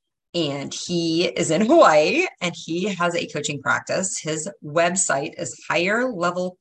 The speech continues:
coaching dot com, okay? He helps men with life coaching and fitness coaching. He actually had a very similar experience to me in that he was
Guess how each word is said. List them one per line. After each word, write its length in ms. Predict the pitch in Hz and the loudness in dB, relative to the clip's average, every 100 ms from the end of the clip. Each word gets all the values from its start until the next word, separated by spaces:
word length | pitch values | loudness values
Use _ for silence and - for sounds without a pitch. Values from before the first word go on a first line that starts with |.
| - | -12
coaching 600 | 143 - - - - - _ _ | -10 -8 -10 -14 -20 -20 _ _
dot 240 | 135 131 - | -6 -4 -6
com, 460 | - - - - - - | -8 -8 -8 -16 -20 -12
okay? 420 | 127 139 151 175 - - - - - | -6 -4 -4 -8 -12 -18 -20 -20 -6
He 120 | 160 | -4
helps 300 | 143 151 - | -2 -4 -2
men 520 | 180 214 220 220 247 - _ _ _ - | 0 2 2 0 -2 -6 _ _ _ -8
with 280 | - 151 - | -2 -2 0
life 480 | 196 247 254 254 - | 0 4 2 0 -6
coaching 480 | 240 226 - 202 196 | -2 -2 0 -2 -2
and 180 | 147 214 | -4 -6
fitness 300 | 208 202 - | -6 -6 -6
coaching. 640 | 196 190 190 190 196 196 _ - | -6 -4 -2 -2 -4 -6 _ -14
He 340 | - 214 208 | -6 -4 -2
actually 800 | - 156 175 - 190 190 196 180 151 | 2 0 0 -4 -2 -2 -2 -4 -4
had 160 | 147 - | -2 -4
a 140 | 147 | -6
very 280 | 147 139 151 | -4 -4 -4
similar 420 | - 143 143 143 | -4 -4 -4 -6
experience 640 | - - - 139 127 127 | -6 -8 -8 -8 -8 -8
to 100 | - | -8
me 220 | 151 143 139 | -6 -6 -4
in 140 | 147 | -4
that 100 | - | -4
he 260 | - 160 143 | -4 -4 0
was 340 | 143 143 | 0 2